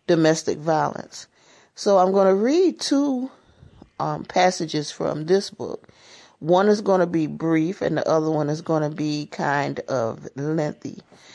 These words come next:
So I'm gonna start with the first one on page fifty. And the book is called A Window Without a View. And it's just showing that you could be in a situation and not be aware of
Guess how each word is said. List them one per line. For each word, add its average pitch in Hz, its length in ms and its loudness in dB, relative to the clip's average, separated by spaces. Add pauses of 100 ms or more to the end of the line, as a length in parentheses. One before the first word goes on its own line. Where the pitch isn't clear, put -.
(240)
So 151 420 2
I'm 160 140 -2
gonna 151 280 -4
start 165 720 -2 (800)
with - 180 -8
the 156 100 -2
first 165 380 -2
one 175 260 -8 (540)
on 160 200 -4
page - 400 -8
fifty. 220 460 -6 (1160)
And 170 160 -2
the 160 40 -4
book 170 280 -2
is 165 120 -4
called 175 400 2
A 151 40 2
Window 180 600 0 (500)
Without 165 800 2
a 151 140 0
View. 147 580 -8 (720)
And 160 440 2
it's 160 300 0
just 170 260 0
showing 185 500 4
that 165 260 0
you 175 80 -2
could 160 260 -6
be 160 380 -4
in 170 240 0
a 160 80 0
situation 160 840 -2
and 147 160 -2
not 160 320 -2
be 170 160 -6
aware 156 640 2
of 147 580 0